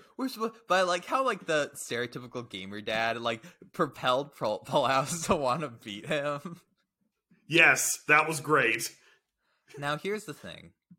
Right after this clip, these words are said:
Speaker 1: and we'll get back to something I have else to say, but at the end of the episode, we're told that Polehouse is big into handheld gaming. Now,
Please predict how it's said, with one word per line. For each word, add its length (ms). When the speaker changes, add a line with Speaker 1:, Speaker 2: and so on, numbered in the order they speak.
Speaker 1:
and 240
we'll 140
get 160
back 200
to 60
something 420
I 100
have 300
else 220
to 100
say, 200
but 200
at 120
the 120
end 120
of 40
the 100
episode, 500
we're 100
told 320
that 320
Polehouse 400
is 100
big 180
into 240
handheld 580
gaming. 540
Now, 300